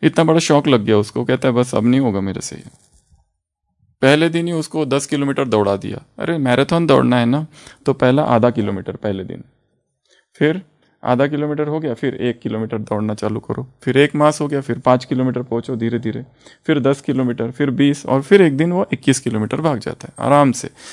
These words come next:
शरीर ट्रेन होता है धीरे धीरे, शरीर को, की आदतों को समझना है। एकदम परिवर्तन कर दिया तो शरीर को शॉक लगता है। कुछ भी हम खा रहे हैं वो शरीर के लिए नीट। कोई दस, दस चाय,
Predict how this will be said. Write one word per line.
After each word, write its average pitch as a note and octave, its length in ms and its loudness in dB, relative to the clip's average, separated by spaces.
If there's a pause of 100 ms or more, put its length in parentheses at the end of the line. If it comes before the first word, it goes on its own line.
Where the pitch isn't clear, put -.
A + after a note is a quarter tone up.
(120)
शरीर E3+ 380 6
ट्रेन E3+ 300 2
होता - 220 -2
है - 100 -14 (340)
धीरे A2+ 220 0
धीरे, - 220 -10 (200)
शरीर C#3+ 400 2
को, - 340 0 (120)
की D3 80 2
आदतों C#3+ 380 4
को D#3+ 100 -2
समझना B2 420 -2
है। F#2+ 160 -10 (680)
एकदम E3 500 4
परिवर्तन F3 500 2
कर E3 180 0
दिया D#3+ 300 -2 (360)
तो A2+ 80 -8
शरीर A2 300 -4
को A#2 120 -8
शॉक - 320 -8
लगता - 300 -18
है। - 180 -20 (640)
कुछ D#3+ 180 2
भी F3 160 2
हम F3+ 160 0
खा D#3+ 200 2
रहे E3+ 120 2
हैं F3 40 2
वो E3+ 80 2
शरीर D#3 320 0
के E3+ 120 0
लिए E3 120 2
नीट। C3+ 240 0
कोई E3 280 0 (320)
दस, F#3 320 2 (280)
दस D#3 400 -6 (100)
चाय, C#3+ 260 -4